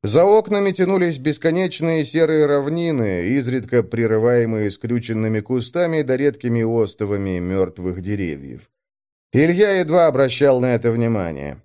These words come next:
Взгляд был прикован к оружию в руках. Оружие оказалось тяжелее, чем он думал. Непривычно давило на пальцы, проверяя его нервы.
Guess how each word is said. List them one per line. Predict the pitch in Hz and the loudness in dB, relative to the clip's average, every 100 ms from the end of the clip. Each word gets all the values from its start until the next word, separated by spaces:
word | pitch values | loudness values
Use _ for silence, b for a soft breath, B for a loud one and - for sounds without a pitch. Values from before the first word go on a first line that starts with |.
| _ | _
Взгляд | 107 107 104 123 151 143 | -2 -2 -2 2 2 2
был | 120 127 | 0 -2
прикован | 127 123 135 123 120 113 | -2 0 2 2 2 2
к | |
оружию | 113 139 113 92 85 | 0 0 -4 -4 -6
в | 82 | -6
руках. | 82 - 73 - _ _ _ _ _ _ _ - | -10 -8 -10 -12 _ _ _ _ _ _ _ 0
Оружие | 120 135 175 226 185 208 202 | 4 6 6 2 4 4 4
оказалось | 170 170 147 160 170 170 139 | 4 2 4 4 4 2 0
тяжелее, | - 170 190 202 147 101 | -2 0 2 2 2 0
чем | 95 107 101 | 0 -2 0
он | 104 107 | 0 -2
думал. | 120 113 80 69 - _ 131 | -2 -4 -6 -10 -16 _ -2
Непривычно | 165 185 175 165 165 - 147 127 | 0 0 0 0 0 0 0 0
давило | 123 123 127 117 | 0 0 0 2
на | 113 | 0
пальцы, | 95 147 135 107 - 95 | 0 0 0 -4 -6 -6
проверяя | 80 101 98 95 92 | -2 -2 0 2 0
его | 90 90 92 | 0 -2 -2
нервы. | 92 95 90 87 85 | -2 -4 -4 -4 -6